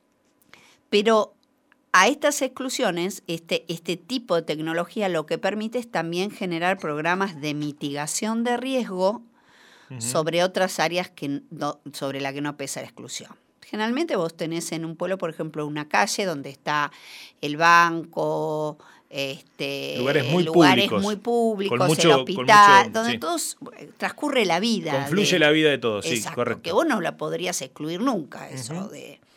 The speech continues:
Speaker 2: Ujú.
Speaker 1: Entonces, eh, al tener este sistema de monitoreo, vos lo que te permite, como área de la prevención, decir, "Bueno,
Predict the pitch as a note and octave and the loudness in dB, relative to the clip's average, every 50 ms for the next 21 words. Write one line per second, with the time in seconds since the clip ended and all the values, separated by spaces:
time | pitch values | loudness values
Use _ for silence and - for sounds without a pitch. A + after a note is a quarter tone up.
0 | _ - A2+ G#2 A#2 C#3 F3 - - - _ _ _ G3+ G#3+ A3+ B3+ C#4+ C#4 C4+ | _ -16 -14 -14 -12 -14 -14 -16 -20 -20 _ _ _ -6 -4 -4 -2 -2 -2 -2
1 | D4 C#4+ C#4 - - - - - - - _ _ _ _ - F3+ F3+ F3 E3+ E3+ | -2 -2 -2 -6 -8 -12 -16 -20 -20 -20 _ _ _ _ -2 -2 0 2 0 0
2 | E3 - - - F3+ F3+ F3+ - G#3+ G3+ A3 C#4 E4+ G4+ F#4 F#4 - A#3+ G#3+ G#3+ | -2 -4 0 2 2 2 2 0 -2 -2 -2 -2 -2 -2 -4 -4 -4 -4 -4 -4
3 | - F#3 - - G#3+ G#3 A3 A3 A3+ A3+ A3 A#3 A#3 A#3+ A#3+ A#3 C4 B3+ A3+ G3 | -8 -10 -8 -6 -4 -4 -2 -2 -2 -4 -4 -4 -6 -8 -6 -6 -6 -4 -2 -2
4 | F#3+ G3 F#3+ F3 F#3 G3 G#3 G#3+ F#3+ F#3+ F#3 F#3 F#3 F#3 F#3+ G#3 G3 G#3 G#3 G#3 | -2 -2 -2 -2 -4 -4 -4 -6 -6 -6 -8 -6 -6 -6 -4 -6 -6 -6 -6 -8
5 | G#3 G3 G3 G#3+ G#3 G#3 A3+ A#3 A#3 - _ _ - C#3 C#3 C#3 C3+ C3+ C3+ C#3 | -10 -8 -8 -6 -6 -6 -6 -8 -12 -20 _ _ -12 -10 -10 -8 -8 -6 -6 -4
6 | D3 D#3 E3 D#3+ D#3+ D#3 C#3+ C#3 C#3 C3+ C3 C3 B2+ - C3 C3 C#3 D3 D#3+ E3+ | -4 -4 -4 -4 -6 -6 -6 -8 -10 -12 -14 -14 -14 -14 -14 -14 -12 -10 -10 -8
7 | - - F#3+ F#3+ G3+ G3+ F#3 D#3+ D#3 - - E3+ D#3+ C#3+ C3 C3+ C3 C3+ C3+ - | -6 -4 -4 -4 -6 -6 -8 -10 -10 -8 -8 -8 -8 -8 -10 -10 -10 -12 -12 -14